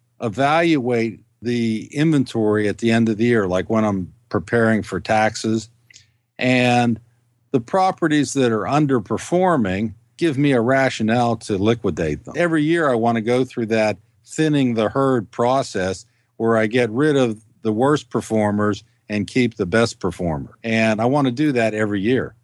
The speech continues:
So I'm always buying property,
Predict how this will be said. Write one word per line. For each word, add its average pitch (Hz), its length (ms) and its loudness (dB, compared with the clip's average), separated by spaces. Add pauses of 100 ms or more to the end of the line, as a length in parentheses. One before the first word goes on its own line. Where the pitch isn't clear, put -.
(360)
So 117 520 0 (300)
I'm 123 140 0
always 147 340 0
buying 139 400 0
property, 107 680 -2